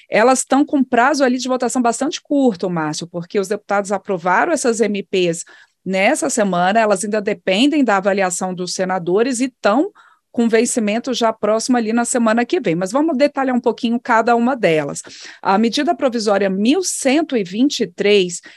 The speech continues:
que ela tem validade somente até o dia vinte de outubro, ela, é, estabelece ali algumas regras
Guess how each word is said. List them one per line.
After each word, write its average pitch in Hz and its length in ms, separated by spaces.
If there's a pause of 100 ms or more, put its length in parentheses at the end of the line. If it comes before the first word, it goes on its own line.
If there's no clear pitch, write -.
(120)
que 208 80
ela 196 120
tem 220 120
validade 202 460
somente 226 320
até 226 120
o 202 60
dia 185 200
vinte 240 580
de 202 100
outubro, 170 600 (340)
ela, 233 260 (300)
é, 185 420
estabelece 247 500
ali 240 100
algumas 202 420
regras 196 500